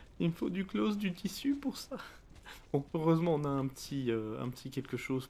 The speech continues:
pour, euh, pour commencer. Non, ça aurait été des simples zombies. À la rigueur. Pour le coup, putain, il m'a, il m'a entendu. Ah, qu'est-ce que c'est ? C'est les trucs réfléchissants, c'est une route. Il va y avoir aussi des voitures aussi. Beaucoup de voitures, enfin beaucoup de voitures. Je sais qu'il y a des,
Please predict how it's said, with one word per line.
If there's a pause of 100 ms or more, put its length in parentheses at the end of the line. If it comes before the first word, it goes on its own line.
pour,
euh,
pour
commencer. (360)
Non,
ça
aurait
été
des
simples
zombies. (140)
À
la
rigueur. (1000)
Pour
le
coup,
putain,
il
m'a,
il
m'a
entendu.
Ah,
qu'est-ce
que
c'est ?
C'est
les
trucs
réfléchissants,
c'est
une
route. (420)
Il
va
y
avoir
aussi
des
voitures
aussi. (440)
Beaucoup
de
voitures,
enfin
beaucoup
de
voitures.
Je
sais
qu'il
y
a
des,